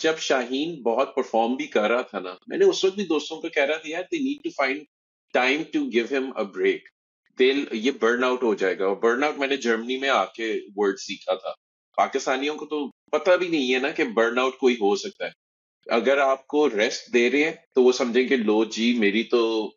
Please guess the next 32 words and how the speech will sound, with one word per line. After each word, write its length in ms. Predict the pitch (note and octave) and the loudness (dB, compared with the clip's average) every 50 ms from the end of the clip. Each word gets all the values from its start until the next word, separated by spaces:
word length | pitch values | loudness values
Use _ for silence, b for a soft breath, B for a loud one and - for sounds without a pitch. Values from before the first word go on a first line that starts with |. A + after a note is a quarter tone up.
| - G2 | -18 -12
मेरा 280 | G2 G2+ G2+ G2 A2+ | -6 -4 0 0 0
तो 220 | A2 - A#2+ G#2+ G2 | 0 2 -2 -2 -2
जिंदगी 420 | - G2+ G2+ G2 A2 G#2+ G#2+ A2 | -2 -4 -2 0 0 0 0 -2
खत्म 280 | - - F#2 - - F#2 | -4 -4 -6 -4 -4 -4
होगी।" 260 | F2+ F2 - F2 F#2 | -4 -6 -12 -12 -14
भाई, 220 | D#2+ - F#2 - | -10 -6 -6 -6
you 340 | - - D#4 C4 A3 F#2+ F#2+ | -6 -8 -8 -8 -6 -6 -6
need 340 | G2+ A#3 B3+ - - D4 - | -6 -6 -6 -6 -6 -8 -4
to 80 | A#2+ | 0
give 220 | B2 B2+ A2+ G#2+ G#2+ | 0 0 0 0 -4
these 280 | G#2 G#2+ G#2 - - G2+ | -4 -4 -4 -6 -4 0
players 420 | G2 G2 G2+ G2 - - - F2+ | 0 0 0 0 -4 -6 -6 -6
rest। 320 | F2 - - - - _ _ _ _ _ _ _ - F#2 | -8 -8 -10 -20 -20 _ _ _ _ _ _ _ -2 -2
आप 260 | G2+ A2 - - - - | 0 -2 -2 -6 -6 -2
हर 140 | G#2+ B2 C3 | -2 -2 -2
format 540 | - - B2+ A#2+ A2+ G#2+ A2+ A#2 A2+ - - | -2 -2 0 0 0 2 0 -2 -2 -2 -4
में 100 | B2+ B2 | -6 -4
खिला 340 | - A#2 G#2+ G#2 F#2 F#2 F#2 | -4 -2 0 0 2 2 2
रहे 140 | F2+ G2 | 2 2
हो, 120 | G2+ G2+ G#2+ | 2 2 2
हर 160 | G#2 G#2+ G#2+ G#2+ - - | 0 0 -2 -2 -6 -8
चीज 280 | - A#2 A2+ A2 G#2+ | -6 -4 -4 -2 0
में 140 | B2 A#2+ G2+ | 0 -2 -2
खिला 260 | - A2 G#2+ G2+ F2 | -2 -2 -2 0 0
रहे 140 | F2+ F2+ F#2+ | 0 0 -2
हो, 120 | G#2 G2 - _ _ _ _ _ - | -2 -2 -4 _ _ _ _ _ -2
हर 160 | A#2+ B2 A#2+ | -2 -2 -2
match 400 | A#2 G2+ F#2+ G2 F#2+ F#2+ - - C3+ | -2 0 0 2 2 0 -2 -2 -2
में 100 | C3+ B2 | -2 -2
खिला 300 | - A#2+ A2 G2+ F#2 F2 | 0 0 2 2 2 0
रहे 180 | E2 F2 E2+ | -2 -4 -8
हो, 140 | E2+ - _ | -8 -10 _